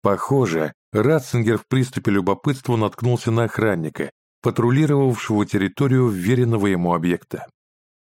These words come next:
Наличие на раскопках вооруженной охраны нисколько не удивило Алису. Подверженный влиянию радикального исламизма, Египет нередко был вынужден прибегать к услугам военных, полицейских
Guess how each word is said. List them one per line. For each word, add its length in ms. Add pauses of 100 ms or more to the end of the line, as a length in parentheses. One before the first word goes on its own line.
(160)
Наличие 500
на 120
раскопках 600
вооруженной 600
охраны 400
нисколько 560
не 120
удивило 560
Алису. 380 (920)
Подверженный 640
влиянию 540
радикального 680
исламизма, 720 (400)
Египет 600
нередко 480
был 200
вынужден 500
прибегать 480
к 80
услугам 440
военных, 580
полицейских 800